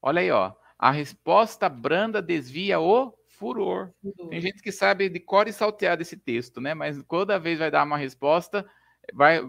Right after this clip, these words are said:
Speaker 1: é, esquece dessa primeira parte e vai pro segunda parte, né? Que a resposta, ela, é, que não é branda, ela vai suscitar o quê? O furor. <laughs> Né? Então, veja só. "Só com um coração benigno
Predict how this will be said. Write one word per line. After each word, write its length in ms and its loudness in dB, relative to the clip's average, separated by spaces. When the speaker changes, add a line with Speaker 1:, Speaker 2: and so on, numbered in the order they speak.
Speaker 1:
é, 120 2
esquece 480 0
dessa 200 0
primeira 380 -2
parte 300 2
e 40 -16
vai 80 -2
pro 140 -12
segunda 480 -4
parte, 420 2
né? 280 -4
Que 140 0
a 80 6
resposta, 840 0
ela, 540 6
é, 160 0
que 160 -6
não 180 0
é 60 2
branda, 440 2
ela 140 6
vai 220 4
suscitar 520 0
o 80 -2
quê? 220 0
O 100 2
furor. 600 0
<laughs> 800 -14
Né? 400 -2
Então, 240 0
veja 260 2
só. 460 2
"Só 400 4
com 160 -8
um 80 -6
coração 520 2
benigno 840 -2